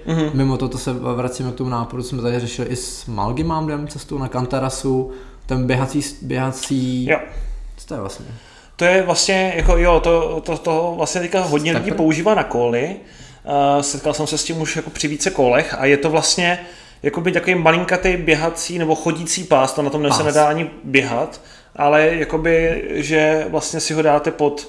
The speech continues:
Speaker 1: eh, pod stůl a normálně na něm chodíte třeba při kolu nebo při něčem, co nevyžaduje nějakou jako vaši stabilní pevnou polohu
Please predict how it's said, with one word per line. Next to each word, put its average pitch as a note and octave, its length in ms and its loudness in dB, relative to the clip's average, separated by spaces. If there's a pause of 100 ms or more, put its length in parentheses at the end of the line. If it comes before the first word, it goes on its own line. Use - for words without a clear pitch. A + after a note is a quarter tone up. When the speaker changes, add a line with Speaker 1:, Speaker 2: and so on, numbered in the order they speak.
(580)
Speaker 1:
eh, B2 380 2 (240)
pod C#3 160 -2
stůl A3 500 4 (420)
a D3 120 2
normálně D3 480 4
na D3+ 100 4
něm C#3+ 440 -2
chodíte D3 420 -2
třeba D3 220 0
při C#3+ 200 -2
kolu C#3 400 6
nebo A#2+ 180 -6
při B2+ 400 -2
něčem, C3 340 -2
co C3 300 -2
nevyžaduje C3+ 680 0
nějakou B2+ 400 0
jako B2+ 320 2
vaši B2+ 460 0 (680)
stabilní C#3 640 4
pevnou C#3+ 320 4
polohu C3+ 560 2